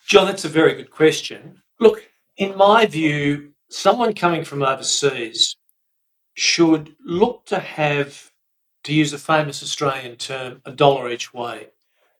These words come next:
Now, by that I mean this. They should not look to change themselves. They should not look to change their culture in any substantial fashion. They should look to be themselves. I mean, if they're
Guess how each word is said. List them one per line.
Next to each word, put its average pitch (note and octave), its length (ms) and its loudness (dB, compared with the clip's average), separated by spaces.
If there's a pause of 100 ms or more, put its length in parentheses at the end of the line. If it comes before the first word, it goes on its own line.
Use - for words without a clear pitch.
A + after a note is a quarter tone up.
Now, D3+ 180 4
by E3 160 2
that G#3 220 2
I G3 140 2
mean C#3+ 520 -6 (320)
this. - 520 -6 (680)
They G3 300 2
should G3+ 340 -2
not D3+ 380 0 (220)
look D3+ 340 0
to C#3 160 -14
change C3+ 600 -2
themselves. C#3 800 -4
They C3+ 160 -6
should C#3+ 280 -12
not D#3 260 2 (140)
look D3 240 -2
to C#3 80 -12
change C3+ 580 -4
their A#2+ 160 -8 (160)
culture - 540 -4 (1200)
in D#3+ 160 2
any E3+ 260 -2
substantial C3+ 800 -4
fashion. B2 540 -10
They E3 160 0
should D#3+ 300 -2
look C3+ 160 -8
to C#3+ 80 -14
be C3+ 180 4
themselves. A#2+ 840 -10
I D#3 40 -8
mean, E3 160 -2
if - 160 -8
they're D3+ 280 2